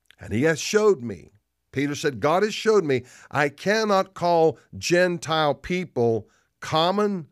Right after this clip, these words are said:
or unclean." Again,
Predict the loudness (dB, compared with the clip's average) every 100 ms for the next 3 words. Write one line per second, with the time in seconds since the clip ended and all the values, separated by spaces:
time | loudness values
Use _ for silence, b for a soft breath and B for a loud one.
0 | _ -2 2 4 2 0 -4 -2 0 -2
1 | -4 -10 -18 -20 _ _ _ -8 -4 0
2 | 2 2 -4